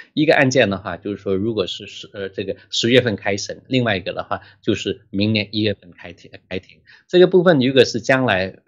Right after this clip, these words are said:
如果被定罪，那家长可能会面临十多年的牢刑，当然也有可能会撤销。但是现在就是要看看里边目前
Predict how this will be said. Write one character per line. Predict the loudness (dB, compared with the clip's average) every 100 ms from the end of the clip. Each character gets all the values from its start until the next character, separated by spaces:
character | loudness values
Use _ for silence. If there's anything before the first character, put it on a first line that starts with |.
| -8
如 | 0
果 | 0
被 | 2 2
定 | 2 0 0
罪， | 0 -2 _ -2
那 | 2
家 | 4 2
长 | 0 -10 -12
可 | -14
能 | -10
会 | -6
面 | -6 -6
临 | -8 -10
十 | -8 -6 0
多 | 0
年 | 0 -8
的 | -12
牢 | -10 -10
刑， | -8 -12 -14 _
当 | 2 6
然 | 4 2
也 | 2
有 | 4 4
可 | 0 -14 -16
能 | -14
会 | -12
撤 | -10 -4 -4
销。 | -4 -8 -8 -8
但 | -2
是 | 2 4
现 | 4 4
在 | 2
就 | -2
是 | -4 -4
要 |
看 | -4 -8 -12
看 | -14 -16 _ _
里 | -8
边 | -4 -2
目 | 0 -2
前 | -2 -10 -12